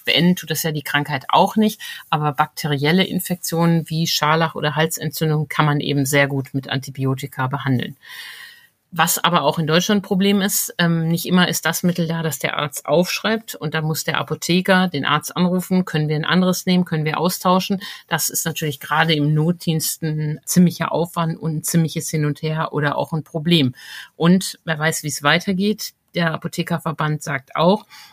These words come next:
dass fürs nächste Jahr bei Antibiotikasäften manchen, ähm, schon Lieferprobleme angekündigt sind. Also,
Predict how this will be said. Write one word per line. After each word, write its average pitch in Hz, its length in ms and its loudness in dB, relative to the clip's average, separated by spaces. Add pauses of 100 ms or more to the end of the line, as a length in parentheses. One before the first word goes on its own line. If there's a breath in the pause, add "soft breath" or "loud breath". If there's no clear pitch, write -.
(140)
dass - 180 -4
fürs 156 340 -4
nächste 175 460 2
Jahr 196 200 2
bei 175 140 2
Antibiotikasäften 180 1160 0
manchen, 185 540 2 (400 loud breath)
ähm, 170 220 4
schon 175 420 2
Lieferprobleme 160 800 2
angekündigt 135 680 0
sind. 139 340 -2
Also, 156 400 2